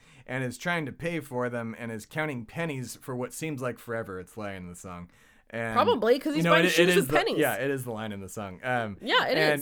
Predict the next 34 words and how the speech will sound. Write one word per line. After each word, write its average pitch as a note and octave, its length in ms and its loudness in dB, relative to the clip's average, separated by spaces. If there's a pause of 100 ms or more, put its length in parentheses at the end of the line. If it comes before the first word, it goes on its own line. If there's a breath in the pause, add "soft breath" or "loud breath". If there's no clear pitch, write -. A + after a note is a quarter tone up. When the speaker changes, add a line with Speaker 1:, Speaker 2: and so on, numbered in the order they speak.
Speaker 2:
is. - 120 -2
Speaker 1:
he, - 540 2 (220)
<laughs> - 800 0
uh, D3+ 380 6 (340 loud breath)
and D3 220 2
then C#3 260 2
it's, C3+ 420 0
the D3 180 0
lyrics D3+ 380 4
are, C#3 380 2
"I C#3 60 0
wanna D3 260 0
buy B2+ 480 -2
these C#3 200 0
shoes C#3+ 720 0
'cause D3 140 -2
there's B2+ 160 -6
not C3+ 260 -2
much C3 280 -8
time. C3 840 -4
Uh, A#2 520 -2 (500 soft breath)
my B2+ 120 -4
mom's C#3+ 400 -2
been C3 120 -8
sick D3 360 -2
for C#3+ 200 -4
a C3+ 100 -2
while," C3+ 440 2
something D3 180 -6
like B2+ 140 -4
that. B2 280 2
Um, B2+ 280 0
it's C3+ 120 -6
ba-, E3 180 -2